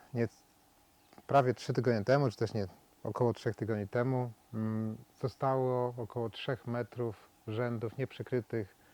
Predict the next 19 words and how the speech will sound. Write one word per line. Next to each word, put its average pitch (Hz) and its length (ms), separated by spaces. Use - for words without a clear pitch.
agrowłókniną, 123 840
którą 113 280
przykryliśmy 110 500
całą 110 320
plantację, 104 600
oprócz 98 300
tych - 380
kilku 117 340
odcinków. 156 680
E, 120 240
przykryliśmy 143 500
na 113 140
dwa 117 260
dni 127 440
przed 107 380
mrozami, 123 560
które 107 280
miały 101 340
wystąpić. 107 720